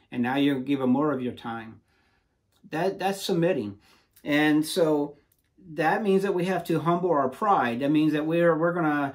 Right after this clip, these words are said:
surrender our self-will from what we want to do for somebody else.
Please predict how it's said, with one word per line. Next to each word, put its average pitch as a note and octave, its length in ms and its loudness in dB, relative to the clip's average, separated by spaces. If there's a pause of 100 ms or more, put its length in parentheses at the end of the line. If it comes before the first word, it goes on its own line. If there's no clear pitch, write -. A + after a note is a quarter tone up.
(140)
surrender E3 520 2
our D3 120 2
self-will E3 840 2
from C#3+ 220 0
what D3 200 -2
we F#3 160 4
want C3+ 460 -2 (1500)
to D3+ 120 -2
do D#3 160 4
for D#3 140 -6
somebody C#3+ 520 0
else. A#2 460 -4